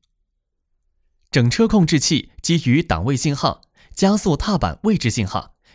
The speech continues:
加速信号计算车辆的目标扭矩，并和电机控制器进行通讯，发送扭矩需求指令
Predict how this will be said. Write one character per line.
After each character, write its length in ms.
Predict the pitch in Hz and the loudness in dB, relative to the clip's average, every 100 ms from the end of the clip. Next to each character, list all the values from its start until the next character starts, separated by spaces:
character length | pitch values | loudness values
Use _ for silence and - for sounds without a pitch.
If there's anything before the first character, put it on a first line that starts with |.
| - | -2
加 200 | 156 170 | 2 2
速 140 | 165 | 2
信 180 | 131 139 | 0 0
号 140 | 151 | 0
计 160 | 131 160 | -2 0
算 240 | 131 135 - | 0 -2 -4
车 160 | - 127 | 0 2
辆 180 | 107 | 2
的 180 | 90 87 - | -2 -6 -2
目 120 | 175 | 2
标 200 | 185 202 | 2 2
扭 160 | 92 | 0
矩， 300 | - 180 - _ _ _ _ - - | -2 -4 -6 _ _ _ _ -20 0
并 180 | 151 | 2
和 360 | 120 98 117 - _ | 2 -2 -4 -8 _
电 180 | 196 147 | 2 2
机 140 | 185 | 0
控 200 | 180 170 | 0 0
制 120 | 160 | 0
器 240 | 156 175 - | 0 -4 -2
进 160 | 160 | -2
行 180 | 120 104 | 0 -2
通 220 | 127 185 | 0 0
讯， 300 | 202 214 - _ _ _ _ _ _ _ | 2 0 -4 _ _ _ _ _ _ _
发 180 | - 147 | 0 2
送 300 | 160 123 101 | 2 0 0
扭 200 | 120 98 | -2 0
矩 160 | 90 170 | 0 0
需 160 | - 196 | 2 2
求 220 | 127 123 | 2 0
指 180 | - 90 | 0 -4
令 240 | 135 | -4